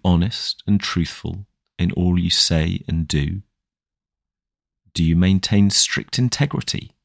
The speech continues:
in business transactions and in your dealings with individuals and organizations? Do you use money and information entrusted to you with discretion and responsibility?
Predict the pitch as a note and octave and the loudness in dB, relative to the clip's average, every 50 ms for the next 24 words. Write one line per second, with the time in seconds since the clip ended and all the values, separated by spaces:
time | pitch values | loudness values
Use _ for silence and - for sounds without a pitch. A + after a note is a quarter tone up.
0 | _ _ _ _ _ _ _ - F#2+ F#2+ F#2 - - A#2+ A2+ - G2+ E2+ - - | _ _ _ _ _ _ _ 0 0 0 0 2 2 2 2 4 2 2 2 0
1 | - - E2+ D#2+ D2+ D2 D2+ - - - - - - F2+ - - G2 - - - | -2 -2 -4 -2 -2 -2 -4 -6 -6 -8 -8 -8 -8 -8 -10 -10 -12 -14 -16 -18
2 | _ _ _ _ _ _ _ - E2 E2 F#2 F#2 F#2+ F#2+ F#2 - G#2+ A2 G#2+ G2+ | _ _ _ _ _ _ _ -6 -2 2 2 4 4 4 4 6 6 6 6 6
3 | E2+ D#2+ D#2 F2 E2+ E2 - - F2 E2+ E2+ E2+ F#2 F#2 F#2+ - - - - - | 4 2 2 0 0 0 2 2 2 2 2 2 0 0 0 0 -4 -6 -6 -6
4 | E2 E2 D#2+ E2 E2+ E2+ D#2+ E2+ E2+ F2 E2+ F#2+ F#2+ A2 - - - - - - | -6 -2 0 0 0 2 2 2 2 2 2 2 0 0 -2 -4 -6 -8 -12 -14
5 | _ - - - _ _ _ _ _ _ _ _ _ _ _ _ _ _ _ _ | _ -16 -16 -16 _ _ _ _ _ _ _ _ _ _ _ _ _ _ _ _
6 | _ _ _ _ _ _ _ _ _ _ _ _ _ _ _ - B2+ C#3 C#3+ D3 | _ _ _ _ _ _ _ _ _ _ _ _ _ _ _ 0 2 2 4 4
7 | C#3+ C3+ C3 B2+ B2 A#2+ A#2 G#2+ - G#2+ G2 G2 G2+ F#2+ F2 D#2 C#2+ - - - | 4 4 4 4 4 4 2 2 2 4 6 6 6 6 6 4 0 -2 -8 -16
8 | _ _ _ _ - - F2 F2+ F#2 - - - - F#2 F2 F2 - - - F2 | _ _ _ _ -4 0 2 2 2 0 -2 0 0 2 2 2 0 -2 -2 -2
9 | E2+ E2 - - G2+ F#2+ - - - - - - - - B2 A2+ G2 - - _ | -2 -2 -2 -2 -4 -4 -4 -4 -6 -6 -6 -6 -4 -2 -2 -2 -4 -6 -8 _
10 | _ _ _ _ _ _ _ _ _ _ _ - F2+ F2 - A#2+ A2 - - - | _ _ _ _ _ _ _ _ _ _ _ -6 -6 -4 -2 -2 0 0 0 2
11 | G#2+ A2 A2 - - - - - _ - _ _ _ _ _ _ - F2 F2 F2 | 0 0 0 -2 -4 -6 -6 -8 _ -14 _ _ _ _ _ _ -4 -2 0 0
12 | - - - G2 E2+ - - - E2+ F#2 F#2 F2+ E2+ - - - - - - | 0 -2 0 -2 -2 -2 -2 -4 0 2 2 2 2 -2 -6 -10 -10 -12 -14